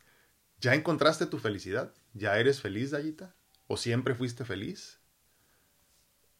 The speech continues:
¿O no eres feliz todavía? ¿Se puede ser feliz con enfermedad crónica de riñón? ¿Se puede ser feliz con insuficiencia renal?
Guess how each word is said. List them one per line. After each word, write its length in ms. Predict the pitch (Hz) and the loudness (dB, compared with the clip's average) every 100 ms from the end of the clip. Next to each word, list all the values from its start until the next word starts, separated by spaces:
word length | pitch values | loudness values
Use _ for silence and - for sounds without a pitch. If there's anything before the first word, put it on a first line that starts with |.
| _ - | _ -6
¿O 140 | 110 107 | -4 -2
no 200 | 104 120 | 2 4
eres 180 | 135 | 4
feliz 260 | - 113 123 | 2 -2 -2
todavía? 380 | 127 120 135 214 _ _ _ _ _ _ _ _ _ _ - | 0 0 -2 -8 _ _ _ _ _ _ _ _ _ _ -18
¿Se 240 | - - 110 | -8 -2 -2
puede 460 | - 120 131 180 | 0 2 4 4
ser 260 | 175 147 160 | 4 2 2
feliz 560 | 160 143 120 127 170 - | 2 0 2 0 -2 -4
con 200 | 127 113 | -2 -2
enfermedad 600 | 104 101 98 98 110 117 | -2 -4 -2 0 0 0
crónica 440 | 107 123 135 117 | -2 -2 -2 -2
de 100 | 104 | -2
riñón? 520 | 90 95 101 160 214 _ _ _ _ _ _ _ _ | -4 -8 -6 -6 -10 _ _ _ _ _ _ _ _
¿Se 240 | - 123 | -4 -2
puede 460 | 113 - 113 131 135 | 0 2 6 8 8
ser 260 | 120 123 117 | 6 0 2
feliz 400 | 127 113 123 120 | 0 0 0 -2
con 140 | 123 | -2
insuficiencia 800 | 110 98 90 95 - 107 113 113 | -2 -4 -12 -12 -6 -6 -4 -6
renal? 500 | 95 87 101 156 | -6 -4 -4 -4